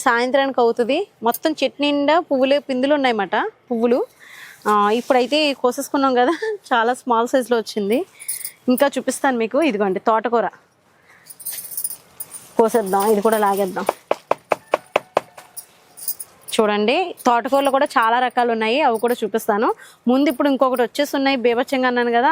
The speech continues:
అందులో ఓ రకం కోసేస్తాను, నడిచేయండి వెళ్ళిపోదాం. ఇదిగోండి, ఇక్కడ చూసారా, వరి కూడా ఇంకా అయిపోతుంది, ఇంకా కొన్ని ఉన్నాయి పచ్చిగాని, అవి కూడా అయిపోయిన తర్వాత బీరకాయలు అయితే చూడండి,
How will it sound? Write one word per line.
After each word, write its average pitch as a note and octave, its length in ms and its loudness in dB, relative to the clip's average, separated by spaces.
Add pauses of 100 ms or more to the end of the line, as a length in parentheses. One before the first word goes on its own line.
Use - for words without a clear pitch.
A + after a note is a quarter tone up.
(120)
అందులో A#3+ 260 2 (100)
ఓ B3 40 2 (100)
రకం A#3+ 260 -8
కోసేస్తాను, A#3 440 -2 (100)
నడిచేయండి G#3+ 360 -2
వెళ్ళిపోదాం. G3 340 -6 (480)
ఇదిగోండి, C4+ 440 2 (680)
ఇక్కడ G#3+ 220 0
చూసారా, C4+ 300 2 (140)
వరి A3 260 0
కూడా D4+ 200 2
ఇంకా C4 160 0
అయిపోతుంది, B3+ 520 0 (100)
ఇంకా B3+ 140 0 (280)
కొన్ని B3+ 280 0
ఉన్నాయి D4+ 280 2
పచ్చిగాని, B3 600 0
అవి A3+ 180 0
కూడా B3 120 2
అయిపోయిన A3 280 -2
తర్వాత G3+ 240 0 (580)
బీరకాయలు A#3 480 2
అయితే A3+ 120 0 (100)
చూడండి, G3+ 400 0